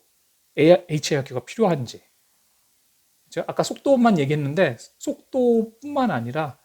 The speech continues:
어, 에이치에이알 큐가 꼭 필요합니다. 어,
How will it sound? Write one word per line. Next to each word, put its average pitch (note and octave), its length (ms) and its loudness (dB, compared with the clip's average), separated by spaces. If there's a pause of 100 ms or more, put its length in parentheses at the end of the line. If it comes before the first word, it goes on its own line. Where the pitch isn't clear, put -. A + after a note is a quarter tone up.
(500)
어, C3+ 300 -8
에이치에이알 F3+ 480 -2
큐가 - 260 -8
꼭 C#4+ 220 -2
필요합니다. D3 560 -2
어, C#3 60 -8